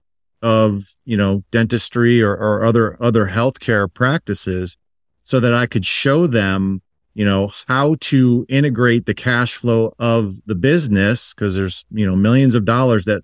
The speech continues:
flows through a practice every single year. But making sure that it does, it, it, it channels to the household so that they can, you know, create multiple income streams, get out of debt,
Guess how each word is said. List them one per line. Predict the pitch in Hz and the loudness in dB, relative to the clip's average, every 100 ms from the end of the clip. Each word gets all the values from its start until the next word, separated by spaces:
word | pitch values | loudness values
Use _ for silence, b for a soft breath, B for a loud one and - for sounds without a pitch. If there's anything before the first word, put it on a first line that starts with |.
| _ | _
flows | 110 117 117 | -2 0 0
through | 117 | -4
a | 101 | -4
practice | - 120 123 95 - | -2 -2 -2 -6 -4
every | 107 104 | -2 -2
single | 113 107 92 | -2 -2 0
year. | 127 147 92 107 _ _ _ _ _ _ _ _ | 2 2 -2 -6 _ _ _ _ _ _ _ _
But | 127 | 0
making | 123 147 151 143 | 2 2 2 0
sure | - - 147 139 | 0 0 2 2
that | 120 120 110 | 2 2 0
it | 107 - | -2 -2
does, | 127 127 107 - | 0 0 -2 -6
it, | 120 104 | -6 -6
it, | - 113 - _ | -6 -6 -6 _
it | 113 101 | -6 -4
channels | - - 131 135 117 101 90 - | -2 2 2 4 2 0 -4 -10
to | - 135 | -4 -2
the | 104 | -2
household | 98 120 117 - - 95 92 90 - _ _ _ | -2 -2 -2 -2 -2 0 0 -4 -8 _ _ _
so | - | -2
that | 104 104 | 0 2
they | 104 | 0
can, | 101 110 98 95 92 _ _ | 0 0 2 2 -2 _ _
you | - | -4
know, | 90 | -4
create | 90 - 101 104 | -2 0 2 2
multiple | 101 101 - 92 | 0 -2 -4 0
income | 110 120 117 | 2 2 0
streams, | 107 - 113 113 113 110 | -2 0 2 2 2 0
get | - 90 | -4 -8
out | 90 87 | -8 -10
of | 87 | -4
debt, | 117 120 117 - | 0 0 -2 -6